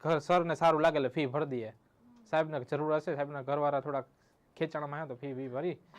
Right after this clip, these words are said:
સાહેબ ભલે બિચારા સારી જિંદગી જીવે. એવું છે તમને? બાકી ક્યાં તમારે તો કાંઈ જરૂર છે? એવું જ થયું. ચલો ગાઈસ, મળીશું નેક્સ્ટ લેક્ચરમાં. કાલે તૈયાર કરીને આવો પછી જ લેવાનું, બાકી લેવાનું જ નહીં.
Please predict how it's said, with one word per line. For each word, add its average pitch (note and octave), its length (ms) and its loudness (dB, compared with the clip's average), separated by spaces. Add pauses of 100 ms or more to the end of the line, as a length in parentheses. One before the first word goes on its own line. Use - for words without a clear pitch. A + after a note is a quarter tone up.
(200)
સાહેબ C#3 180 -4
ભલે C#3+ 200 0
બિચારા B2 300 -6
સારી B2+ 260 -8
જિંદગી B2 340 -14
જીવે. B2+ 260 -14 (760)
એવું D#3+ 180 -6
છે - 140 -14
તમને? C3 280 -14
બાકી E3+ 240 -4
ક્યાં B3+ 160 -8
તમારે E3+ 300 0
તો C#3+ 100 -4
કાંઈ C#3 180 -8
જરૂર C3+ 260 -6
છે? B2+ 220 -18 (2000)
એવું F#3 180 -2
જ - 40 -20
થયું. D#3 220 -10 (420)
ચલો A3 180 6
ગાઈસ, D3+ 280 2 (880)
મળીશું A3 500 2 (240)
નેક્સ્ટ F3 240 -6
લેક્ચરમાં. D#3 520 -8 (1160)
કાલે F#3 200 0
તૈયાર F3+ 280 4
કરીને E3+ 240 0
આવો D3 100 0
પછી D3 280 -6
જ - 40 -14
લેવાનું, B2 340 -6 (120)
બાકી C3+ 200 -14
લેવાનું C3 320 -10
જ A#2 40 -16
નહીં. A2 140 -16